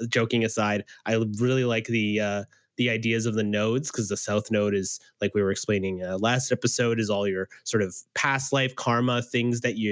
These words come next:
your comfort zone, sort of the, the, the solutions and the sort of reactions to things that are very ingrained or very natural to you, but maybe don't serve you in this lifetime. North Node stuff is what you're moving towards, stuff that challenges you,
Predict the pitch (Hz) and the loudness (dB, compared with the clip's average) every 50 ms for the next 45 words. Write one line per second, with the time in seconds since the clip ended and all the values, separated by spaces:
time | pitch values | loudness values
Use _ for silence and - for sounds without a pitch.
0 | 107 - 113 107 104 107 104 101 - - - 147 143 135 - 151 147 123 123 - | -2 -2 -2 -2 0 0 0 -2 -2 -2 -2 -2 -2 0 0 -2 -2 0 0 -2
1 | 127 120 120 120 117 117 117 110 113 117 - - - - - _ - - - 127 | 0 0 2 2 2 0 0 0 -2 -6 -8 -20 -20 -20 -20 _ -8 -2 0 0
2 | 120 113 107 110 123 113 - _ _ _ - 131 123 120 117 113 113 120 113 127 | 0 0 0 0 -2 -4 -4 _ _ _ 0 0 2 2 0 0 -2 -2 0 0
3 | 123 113 117 - - 139 127 131 139 135 135 - 139 135 131 131 120 120 113 117 | 0 0 -2 -2 0 0 0 2 0 0 0 0 0 0 0 0 0 0 0 -2
4 | 113 - - 123 117 117 110 107 107 107 113 110 107 107 107 113 - - 127 120 | -2 -2 -2 0 0 0 -2 -4 -4 -2 0 0 0 0 -2 -2 -4 -2 -4 -4
5 | 110 - 113 - - 113 110 110 107 101 - 117 107 104 104 95 107 104 104 101 | -2 -4 -6 -2 0 0 0 0 -2 -2 -2 -2 0 0 0 0 0 0 0 0
6 | 98 95 98 95 113 110 113 113 117 117 117 117 117 110 110 101 101 101 98 95 | -2 -4 -2 0 0 2 2 2 2 2 0 0 0 0 0 0 0 0 0 0
7 | 98 107 110 123 - - 131 110 104 - - 117 110 110 113 104 104 113 120 143 | 0 -2 -2 -2 -2 0 0 0 0 0 0 0 2 2 0 0 0 0 0 2
8 | 143 135 135 127 120 120 120 - - 120 113 110 101 101 104 104 101 98 98 95 | 2 2 2 2 0 0 -2 -2 -2 0 0 0 0 0 -2 0 0 -2 -2 -4
9 | - - 104 98 95 101 - - 101 95 95 95 90 - _ _ - - - _ | -4 -2 -2 -2 -2 -2 -4 -4 -4 -2 -2 -2 -4 -6 _ _ -20 -20 -20 _
10 | - - 123 139 143 143 143 - - 139 135 120 117 117 117 - - 131 113 110 | -2 0 2 2 4 2 0 0 0 0 2 2 2 0 -2 -2 -2 -2 0 0
11 | 110 - - - _ - - - 120 113 120 131 117 117 117 113 117 113 110 117 | -2 -4 -6 -16 _ -18 -8 -4 -2 0 2 2 2 2 0 0 0 0 0 -2
12 | 107 - 113 107 101 107 110 113 110 107 101 - - - 107 - - 104 95 - | -4 -4 -6 -2 0 0 0 0 0 -2 -2 -4 -4 -4 -4 -4 -4 -8 -6 -6
13 | - - 127 127 131 135 131 123 113 117 110 101 101 101 98 104 104 98 98 95 | -2 -2 0 0 2 0 0 0 0 -2 -2 -2 -4 -4 -2 0 0 0 -2 -4
14 | 98 | -6